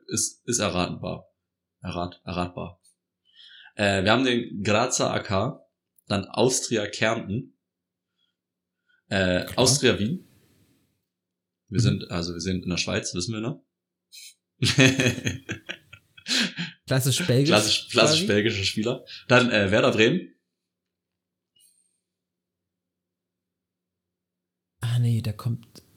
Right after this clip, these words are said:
Speaker 2: aus dem R-B-Kosmos. Hm, ich hab grad an Junusovic gedacht, aber der kam, boah, oder ging der danach zu R B Salzburg oder kam der von R B Salzburg? Oder beides?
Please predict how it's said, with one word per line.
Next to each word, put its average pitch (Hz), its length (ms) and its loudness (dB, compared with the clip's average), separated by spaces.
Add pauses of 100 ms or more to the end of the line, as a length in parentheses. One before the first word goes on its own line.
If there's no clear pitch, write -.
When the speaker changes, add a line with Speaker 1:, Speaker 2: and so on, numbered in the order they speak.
(120)
Speaker 2:
aus 113 260 -2
dem 123 80 -4
R-B-Kosmos. 156 1200 -8 (1120)
Hm, 107 760 -2 (320)
ich - 80 -10
hab 110 120 -6
grad 107 160 2
an 98 140 2
Junusovic 113 500 2
gedacht, 107 120 2
aber 107 100 0
der 104 180 0 (600)
kam, 117 1000 -2 (840)
boah, 117 380 6
oder 117 160 2
ging 131 340 4
der 190 140 4
danach 104 320 2
zu 104 460 0 (100)
R 107 120 -2
B 101 140 -2
Salzburg 101 540 -2
oder 117 120 0
kam 110 380 0
der 101 120 -2
von 104 160 -4
R 95 160 -6
B 101 100 -6
Salzburg? 98 840 -8
Oder 107 180 -6
beides? 101 600 -8